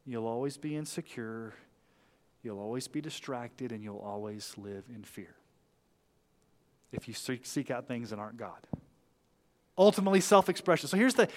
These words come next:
here's the, here's the deceiving thing about self-expression as an idol. What do you think you're getting out of self-expression? I'm bettering myself. I'm, I'm elevating myself. I'm making much of myself. And actually, what happens when you do that?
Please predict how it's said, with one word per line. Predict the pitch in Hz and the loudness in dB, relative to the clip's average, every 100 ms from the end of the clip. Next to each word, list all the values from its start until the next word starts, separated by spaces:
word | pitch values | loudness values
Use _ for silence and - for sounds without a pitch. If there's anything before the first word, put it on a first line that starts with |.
| - | 0
here's | 269 254 | 2 6
the, | 208 - - | 6 6 2
here's | 202 262 | 4 4
the | 202 160 139 - | 2 0 -6 -12
deceiving | 165 - - 247 240 | -6 -4 0 4 4
thing | 196 220 202 | 4 4 6
about | 175 160 | 6 6
self-expression | 147 202 190 175 - 190 175 175 | 6 2 2 0 0 2 2 0
as | |
an | 156 | 2
idol. | 165 165 135 110 - - | 2 4 4 2 -8 4
What | 202 | 8
do | 285 | 8
you | 254 | 8
think | 254 - | 6 6
you're | 208 | 4
getting | 143 190 185 | 8 8 8
out | 156 135 | 4 2
of | - | 4
self-expression? | 165 156 143 - 151 139 104 - - _ _ _ _ _ _ _ _ _ _ _ _ _ _ _ - | 4 4 2 4 4 4 -4 -12 -20 _ _ _ _ _ _ _ _ _ _ _ _ _ _ _ 6
I'm | 214 254 | 8 12
bettering | 185 196 220 233 | 12 12 12 10
myself. | 233 247 - - 269 277 196 | 8 8 8 10 12 12 10
I'm, | 185 254 262 | 8 8 8
I'm | 208 254 | 6 8
elevating | 240 233 233 233 226 | 10 10 10 8 6
myself. | 220 208 240 247 240 | 4 4 6 6 8
I'm | 226 247 | 8 8
making | 247 247 226 | 6 6 6
much | 226 226 | 6 6
of | 214 | 2
myself. | 208 - 247 226 | 2 6 6 8
And | 196 | 6
actually, | 202 254 208 | 6 2 2
what | 196 233 | 4 4
happens | 180 214 233 185 | 6 6 6 2
when | 180 | 0
you | 180 | 0
do | 170 226 | 0 0
that? | 170 107 - | 0 -2 -6